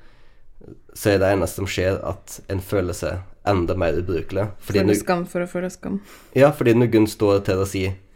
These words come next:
Speaker 1: «Du må bare slutte. Du må bare, du må bare komme deg ut av det her.»
Speaker 2: Sånn, dette er ikke en grunn for å føle seg sånn.
Speaker 1: Det er bare du som kan fikse det. Du må fikse det nå.
Speaker 2: Mhm.
Speaker 1: Em, og da er du bare enda mer ubrukelig, fordi at du bare sitter og sier til deg selv, «Men hvorfor,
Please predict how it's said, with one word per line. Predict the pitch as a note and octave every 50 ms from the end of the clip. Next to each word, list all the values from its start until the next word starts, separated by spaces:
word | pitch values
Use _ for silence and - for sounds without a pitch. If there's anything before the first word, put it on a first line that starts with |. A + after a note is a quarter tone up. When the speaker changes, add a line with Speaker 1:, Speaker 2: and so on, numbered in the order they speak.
| - _ _ - _ _ _ _ - _ _ -
Speaker 1:
«Du | A#2 A#2+ A#2+
må | A#2+ A2
bare | G2 A2 G#2+
slutte. | - - A2+ G2+ - - G#2 - - - -
Du | - A2
må | A2 G#2 F#2+
bare, | G#2 G2+ G2 F#2+ F#2+ F#2+ F#2
du | F#2+ G#2+
må | G2+ G#2 G2
bare | G#2 G#2 G2+
komme | - - G2 G2 F#2+
deg | F#2+ F2
ut | E2+ -
av | F2
det | F#2 F#2
her.» | G2 F#2+ - -
Speaker 2:
Sånn, | F#3+ F#3
dette | F3 F3 - - -
er | F#3 E3+ E3+
ikke | E3+ - F3
en | E3 E3+ E3
grunn | E3 E3 E3 E3 E3 E3
for | - - -
å | E3+
føle | - E3 E3+ F3 F3+ F3+
seg | F3+ F3+
sånn. | F3+ F#3+ F#3+ F#3 - -
Speaker 1:
Det | G#2+
er | G#2+ G2 G#2+
bare | G2+ G2+
du | G2 G2+ F#2+
som | F#2 - G2
kan | F#2+ F#2+
fikse | - G2 G2 - D#2+
det. | D2+ D#2+ F2 F2
Du | G2 F#2
må | F#2 F2+
fikse | - G2 F#2+ - E2+
det | D#2+ D#2+
nå. | D2+ D#2 F#2 - - - _ _ - -
Speaker 2:
Mhm. | F#3+ F#3 F#3 F#3 G3 - - - - - - - - - - - - F#2+
Speaker 1:
Em, | F#2+ F#2 F2 F2 F2 F2 F2 E2+ - - - - - - - - -
og | - G2
da | G2 F#2+ F#2 F#2 F2+ F2 F#2+ - - - - - - - -
er | F2+ G2
du | G2 G2
bare | G2+ G2+ F#2+ -
enda | F#2+ G2+ E2+ F#2
mer | F#2+ F#2+ F#2 G2
ubrukelig, | G2 F#2+ F#2 F2 F2+ - G2+ G#2 G2+
fordi | - G2 G2
at | F#2 F2+
du | F#2+
bare | F2+ G2 F#2
sitter | - - F2+ - F#2
og | F#2
sier | F2 - - - - A#2+
til | - -
deg | F#2 F2+
selv, | - F2+ D#2 - - F#2
«Men | G#2 G2+
hvorfor, | - - G2 - G2 F#2+ F#2